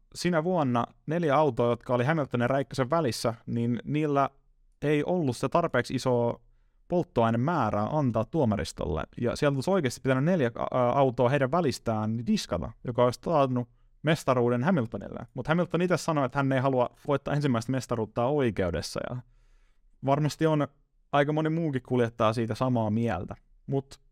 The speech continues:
kyllä se olisi mun mielestä, se olisi hieno kunnianosoitus ja hatun nosto kuitenkin, että okei, me mokattiin.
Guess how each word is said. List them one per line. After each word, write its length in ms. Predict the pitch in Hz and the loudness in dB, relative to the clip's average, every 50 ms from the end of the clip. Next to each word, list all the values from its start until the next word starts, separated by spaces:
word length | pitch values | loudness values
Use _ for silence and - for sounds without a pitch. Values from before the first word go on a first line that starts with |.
| _ _ - | _ _ 0
kyllä 180 | - 165 170 | 2 2 2
se 80 | - 233 | 2 2
olisi 160 | 202 - 202 | 0 0 2
mun 100 | 202 196 | 2 2
mielestä, 500 | 190 185 170 151 - - 160 143 156 - _ _ - 147 | 2 2 0 -2 -4 -4 -2 -2 -2 -4 _ _ -12 -6
se 100 | 143 165 | -4 -4
olisi 160 | 151 147 208 | -2 0 2
hieno 320 | 208 185 165 147 - 180 - _ _ _ _ | 2 2 2 0 -2 -4 -8 _ _ _ _
kunnianosoitus 600 | - 170 165 165 160 143 135 135 127 127 - - | -4 -2 0 2 2 2 0 0 -4 -4 -2 2
ja 200 | 135 127 123 - - | 2 2 2 2 0
hatun 320 | 135 147 165 156 143 139 | -2 -2 -2 0 0 0
nosto 360 | 143 147 139 - - - 120 | 0 0 0 -2 -4 -6 -6
kuitenkin, 480 | 113 131 127 123 120 120 117 113 110 107 | -2 -2 -2 0 0 0 0 0 0 -2
että 220 | 107 - _ - | -4 -4 _ 0
okei, 280 | 123 120 - 139 127 123 | 0 0 2 2 2 2
me 120 | 127 127 | 2 2
mokattiin. 880 | 131 131 135 131 - 127 117 - - _ - 110 101 101 101 98 101 | 0 0 0 0 0 0 -2 -2 -4 _ -4 -2 -2 -2 -2 -2 -4